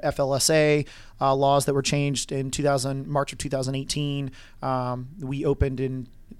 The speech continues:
early or late two thousand seventeen. So we built our model, we had all these things set up, all these, uh, you know, our pro forma,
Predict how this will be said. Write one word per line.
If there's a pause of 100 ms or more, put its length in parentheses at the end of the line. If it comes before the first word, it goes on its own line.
(120)
early
or
late
two
thousand
seventeen.
So
we (260)
built
our
model,
we
had
all
these
things
set
up,
all
these,
uh,
you
know,
our
pro
forma,